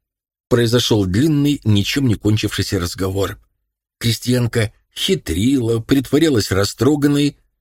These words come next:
а госпожа Телье, державшая девочку на коленях, уклонялась от каких-либо обязательств – и давала неопределённые обещания. Она позаботится о ней, время терпит, они ещё увидятся.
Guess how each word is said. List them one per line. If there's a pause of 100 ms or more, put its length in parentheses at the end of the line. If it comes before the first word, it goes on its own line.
(220)
а
госпожа
Телье, (160)
державшая
девочку
на
коленях,
уклонялась
от
каких-либо
обязательств – (300)
и
давала
неопределённые
обещания. (360)
Она
позаботится
о
ней,
время
терпит, (300)
они
ещё
увидятся.